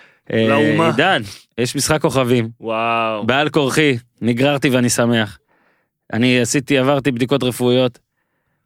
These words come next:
Speaker 1: אני לא הכי כשיר, אבל, אה, לא פיזית.
Speaker 2: אתה תחזיר לאוהדים על האמון.
Speaker 1: אני אחזיר לאוהדים על האמון. אני מספר עשרים וארבע כארבע עשרה תפוס. אביב, אה, מהסושיאל של ברצלונה, שהיה פה ויהיה פה,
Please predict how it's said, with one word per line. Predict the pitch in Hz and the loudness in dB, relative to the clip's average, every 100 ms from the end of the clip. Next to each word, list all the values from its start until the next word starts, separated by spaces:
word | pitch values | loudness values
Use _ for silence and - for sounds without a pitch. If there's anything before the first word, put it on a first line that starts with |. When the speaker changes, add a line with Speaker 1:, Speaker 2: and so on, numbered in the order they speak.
| - | -4
Speaker 1:
אני | 110 | 0
לא | 127 151 | 2 0
הכי | 143 | -2
כשיר, | 123 123 135 139 143 - _ _ - | -4 -2 0 -2 -4 -14 _ _ -8
אבל, | 107 113 120 | -2 0 2
אה, | 117 | 2
לא | 120 139 139 107 | 2 2 2 0
פיזית. | 120 110 131 - | -2 -2 -6 -8
Speaker 2:
אתה | 104 | -18
תחזיר | 107 117 143 | -14 -8 -2
לאוהדים | 143 139 147 | 0 0 0
על | 143 | 0
האמון. | 135 147 135 92 | -2 -4 -6 -8
Speaker 1:
אני | 110 123 | -2 0
אחזיר | 123 113 160 | 0 0 2
לאוהדים | 156 139 139 | 2 2 2
על | 131 | 2
האמון. | 123 120 123 117 - | 2 2 0 -4 -6
אני | 123 | -4
מספר | 123 - 139 | -2 0 -2
עשרים | 127 139 127 | 0 -2 0
וארבע | 131 127 120 | 0 0 -2
כארבע | 123 110 123 | -2 0 -2
עשרה | 117 110 | -2 -6
תפוס. | 110 - 123 120 - - | -6 -4 -4 -4 -12 -10
אביב, | 107 113 123 104 | -4 -2 -2 -2
אה, | 107 107 | -2 -2
מהסושיאל | 101 107 - 113 110 | -2 -4 -4 -4 -4
של | 110 | -4
ברצלונה, | 107 - 113 110 | -4 -2 -2 -2
שהיה | 85 107 113 | -2 0 -2
פה | - 98 | -2 -4
ויהיה | 110 113 | 0 0
פה, | - 101 | -2 -6